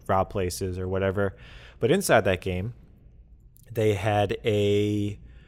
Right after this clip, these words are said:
a, um, I don't know, like, a music making thing. So you can, you could create music, or at the very, when you respawn or when you die,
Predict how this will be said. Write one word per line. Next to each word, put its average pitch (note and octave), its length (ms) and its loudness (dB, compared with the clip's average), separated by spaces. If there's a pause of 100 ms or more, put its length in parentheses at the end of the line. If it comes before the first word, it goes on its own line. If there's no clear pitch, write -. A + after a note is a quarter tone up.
(380)
a, G2 300 -2
um, F2+ 760 -4 (760)
I B2 60 -6
don't G2+ 120 -2
know, F#2 160 -6
like, G2+ 220 -2
a F#2+ 100 0
music A#2 320 0
making F2 480 -4 (220)
thing. F#2 300 -8
So - 160 0
you G#2 120 4
can, G#2 400 0 (380)
you A2 80 -2
could G#2+ 160 -2
create A2+ 280 0
music, G#2 600 -2 (160)
or C#3+ 540 4
at - 160 0
the G#2+ 80 2
very, G2+ 580 2 (120)
when G#2+ 140 0
you G2+ 100 0
respawn G2+ 460 0
or F#2+ 100 0
when F#2 120 -2
you F2+ 100 -4
die, F#2+ 540 2